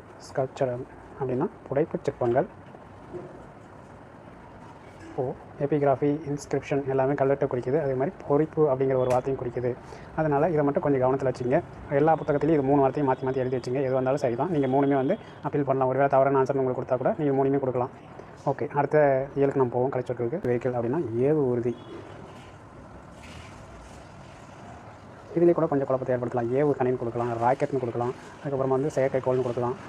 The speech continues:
அதனால கட்டாயமா இதை நீங்க கவனமா படிச்சுக்கணும். லான்ச் வெஹிக்கிள்னா வந்து ஏவு ஊர்தி. லான்ச்னா வந்து ஏவுறது, வெஹிக்கிள்னா வந்து ஊர்தி.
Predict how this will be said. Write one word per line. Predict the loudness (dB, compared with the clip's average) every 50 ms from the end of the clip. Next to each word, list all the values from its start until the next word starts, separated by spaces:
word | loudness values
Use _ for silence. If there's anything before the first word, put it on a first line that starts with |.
| -6 -2
அதனால | 2 2 4 4 4 2
கட்டாயமா | 4 4 4 4 4 2 2
இதை | 2 2
நீங்க | 0 0 0 -2 -4 -6 -2 2
கவனமா | 4 4 4 4 2 2
படிச்சுக்கணும். | 0 -2 0 0 0 2 2 2
லான்ச் | 2 2 0 0 0
வெஹிக்கிள்னா | -2 -2 0 0 0 0 0
வந்து | 0 0 -2 -2 -4 -14 -16 -10 -6 -2 2 6 6 6
ஏவு | 6 6 4 2 0 -2 -6 -18 -18 -10 -4 -2 0
ஊர்தி. | 0 2 2 2 2 2 2 2
லான்ச்னா | 2 2 4 2 2 4 4
வந்து | 4 2 2 4 4
ஏவுறது, | 4 4 4 2 0 -2 -2 -4 -8 -18 -18 -18 -20 -12 -4 0
வெஹிக்கிள்னா | 0 2 2 2 2 4 2 2 0 0
வந்து | 0 0 0 -2 -4 -4 0 0
ஊர்தி. | 0 2 2 0